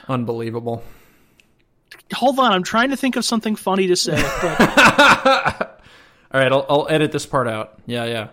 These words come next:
Speaker 2: Uh, no, you don't have to edit it out.
Speaker 1: Jerry,
Speaker 2: It's,
Speaker 1: that's a
Speaker 2: it's,
Speaker 1: joke.
Speaker 2: it's
Speaker 1: I never,
Speaker 2: better.
Speaker 1: I never edit out any of the things I say I'm gonna edit out.
Speaker 2: You don't?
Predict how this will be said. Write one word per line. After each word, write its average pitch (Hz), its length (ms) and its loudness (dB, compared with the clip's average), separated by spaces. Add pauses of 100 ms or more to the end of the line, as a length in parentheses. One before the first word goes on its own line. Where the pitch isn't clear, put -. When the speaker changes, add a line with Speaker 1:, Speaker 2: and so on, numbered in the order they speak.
(100)
Speaker 2:
Uh, 196 440 2 (200)
no, 214 300 2
you 214 160 -2
don't 214 160 0
have 196 120 -2
to 170 120 -2
edit 165 200 -6
it 165 60 -6
out. 156 160 -6
Speaker 1:
Jerry, 143 220 4
Speaker 2:
It's, - 80 4
Speaker 1:
that's - 140 2
a - 20 2
Speaker 2:
it's, 123 80 -2
Speaker 1:
joke. 135 220 4
Speaker 2:
it's 131 100 0
Speaker 1:
I 131 60 -2
never, 240 240 4
Speaker 2:
better. 226 160 2 (180)
Speaker 1:
I 147 80 -4
never 165 320 0
edit 156 220 0
out 151 200 2
any 156 200 -4
of 110 100 -8
the 110 100 -14
things 113 280 -14
I 110 60 -10
say 233 200 -6
I'm 190 140 -10
gonna - 180 -12
edit 110 260 -14
out. 107 300 -14 (460)
Speaker 2:
You 269 180 2
don't? 269 720 2